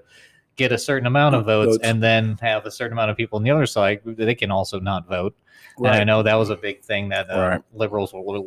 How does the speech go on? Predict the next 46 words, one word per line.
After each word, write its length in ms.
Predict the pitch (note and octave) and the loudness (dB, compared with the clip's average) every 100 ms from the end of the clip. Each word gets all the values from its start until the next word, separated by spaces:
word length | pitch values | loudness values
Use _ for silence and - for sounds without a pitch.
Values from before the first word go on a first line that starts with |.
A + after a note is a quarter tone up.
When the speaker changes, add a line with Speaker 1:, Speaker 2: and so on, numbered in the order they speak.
| - | -12
Speaker 1:
were 160 | G2 F#2+ | -14 -8
lambasting 680 | G2+ G2 F#2+ F#2+ F#2+ - F#2+ | -4 -2 0 0 0 -4 -10
people 340 | G#2 - F#2 | -10 -8 -2
over, 380 | F#2+ F#2+ G2 F#2+ | 0 0 0 0
is 280 | F#2+ F#2 - | -2 -4 -8
being 240 | B2 A2+ A2+ | -2 0 2
like, 280 | G2+ G2 - - - - | 2 2 -2 -18 -20 -2
"Yeah, 260 | F3 B3 C4 | 2 4 2
Trump 360 | - C#4+ D#4 | 2 2 2
got 320 | D4+ C#4 C#4 C4 | 4 4 6 6
elected 500 | C4+ C4 C#4 C4+ C4+ | 4 2 2 2 2
'cause 300 | G#3+ G3 A#3 | 0 0 -2
he 60 | |
didn't 580 | C4 C#4 C4+ C4+ C4 A3+ | -2 0 0 -2 -4 -6
vote." 400 | G3 B3 C4+ - | 2 4 4 2
Speaker 2:
'Cause, 80 | _ - | _ -10
Speaker 1:
No, 280 | A2 D3+ D#3+ | -2 0 0
Speaker 2:
because 300 | D#3+ G#3 F#3 | 2 4 6
Speaker 1:
no. 60 | |
Speaker 2:
he's 140 | F3+ F3 | 4 2
just 160 | G3 F#3 | 0 2
not 280 | G#3 F#3 | 2 4
letting 260 | F#3 F#3+ F3+ | 4 4 4
anybody 460 | F#3+ F#3+ F3 E3+ D3+ | 4 4 6 6 4
vote. 280 | A2 D3+ F#3 | 2 4 6
Speaker 1:
<sighs> 320 | F3 B2+ G#2 | 6 4 0
Speaker 2:
<laughs> 120 | - - | -10 2
Speaker 1:
Yeah, 420 | D3+ - - - - | 6 6 6 4 4
uh, 500 | B2 B2+ B2+ B2 B2+ | 4 6 6 4 0
some, 220 | - C3+ B2 A#2+ | -2 -2 -2 -4
you 100 | B2 | -4
know, 60 | A2+ | -6
some 200 | - B2+ | -8 -10
people 160 | B2+ | -8
don't 160 | B2 B2+ | -8 -6
like 160 | B2 | -8
a 40 | A#2 | -10
forced 380 | - B2 A2+ - | -14 -10 -8 -8
choice, 400 | C#3 C3+ F2+ - | -6 -6 -6 -12
I 60 | G2+ | -10
Speaker 2:
Yeah. 180 | F#2+ | -8
Speaker 1:
guess, 280 | F#2+ - - | -8 -10 -16
and, 360 | G2 G2 G2 G2 | -10 -8 -8 -8
uh, 360 | G2 F#2+ F#2+ G2 | -6 -4 -6 -10
you 60 | G#2+ | -14
know. 120 | F#2 | -14